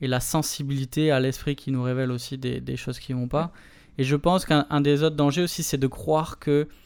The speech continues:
Speaker 1: on peut se comprendre, euh, et oublier en fait qu'on est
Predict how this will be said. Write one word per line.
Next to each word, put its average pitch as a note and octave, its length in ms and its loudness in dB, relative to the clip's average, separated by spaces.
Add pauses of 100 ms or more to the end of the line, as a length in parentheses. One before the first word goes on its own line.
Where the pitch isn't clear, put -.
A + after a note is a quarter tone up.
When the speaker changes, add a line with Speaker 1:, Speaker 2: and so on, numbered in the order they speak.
(340)
Speaker 1:
on C#3 140 0
peut C#3+ 500 6 (100)
se - 300 -4
comprendre, D#3+ 800 0 (540)
euh, B2+ 320 0 (300)
et C#3 180 4
oublier C#3+ 460 0
en D#3+ 80 0
fait D3 200 -4
qu'on C3+ 280 -2
est C3 380 -2